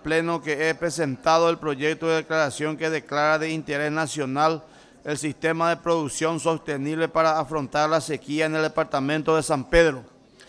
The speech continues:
a ser desarrollado en un esquema de alianza público-privado cuya propuesta de implementación se encuentra articulada por el Ministerio de Agricultura y Ganadería,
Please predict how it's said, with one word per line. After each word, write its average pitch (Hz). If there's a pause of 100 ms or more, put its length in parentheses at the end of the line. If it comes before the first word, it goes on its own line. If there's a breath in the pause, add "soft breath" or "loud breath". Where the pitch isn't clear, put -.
(380 loud breath)
a 135
ser 170
desarrollado 165
en 156
un 165
esquema 165
de 165
alianza 160
público-privado 175 (440 loud breath)
cuya 175
propuesta 180
de 180
implementación 175
se 170
encuentra 165
articulada 165
por 170
el 165
Ministerio 165
de 170
Agricultura 160
y 165
Ganadería, 160